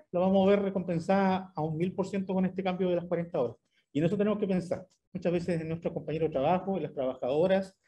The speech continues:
las dueñas de hogar, con esta migración que esperamos que sea en el corto plazo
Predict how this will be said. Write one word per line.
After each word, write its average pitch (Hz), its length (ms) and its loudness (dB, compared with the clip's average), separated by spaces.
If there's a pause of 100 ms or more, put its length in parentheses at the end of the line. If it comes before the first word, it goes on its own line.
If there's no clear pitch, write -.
(240)
las 120 140 -2
dueñas 214 260 2
de 214 80 4
hogar, 214 340 2 (360)
con 175 120 0
esta 180 300 2
migración 180 800 2 (260)
que 190 80 2
esperamos 190 320 2
que 185 80 -2
sea 202 180 0
en 196 80 4
el 190 120 2
corto 208 240 2
plazo 196 480 2